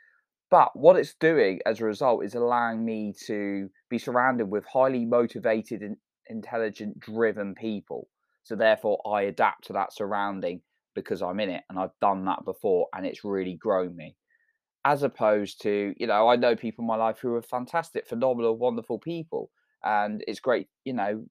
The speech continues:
absolutely do what they love, but they're not necessarily trying to achieve what I'm trying to achieve in life. So therefore, my standards sometimes might get affected because I've not got anyone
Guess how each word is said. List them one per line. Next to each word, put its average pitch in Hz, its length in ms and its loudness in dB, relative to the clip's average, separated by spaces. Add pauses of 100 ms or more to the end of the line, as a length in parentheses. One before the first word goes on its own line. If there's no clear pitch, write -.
(100)
absolutely 107 400 -6
do 113 120 -2
what 107 140 0
they 113 140 -2
love, 117 320 2
but 113 200 2 (460)
they're 127 160 6
not 120 180 4
necessarily 117 720 -2
trying 113 400 2
to 113 140 -8
achieve 107 360 -6
what - 140 -2
I'm 131 180 0
trying 95 240 -6
to - 80 -12
achieve 87 300 -14
in 92 120 -8
life. 90 200 -4
So - 120 -12
therefore, 104 500 -4 (320)
my 110 180 0
standards 104 1000 -4 (720)
sometimes 104 840 -4
might 107 300 -2
get 110 140 -2
affected - 520 -4
because 101 240 -10
I've 107 140 0
not 113 200 -4
got 117 100 -2
anyone 107 440 -2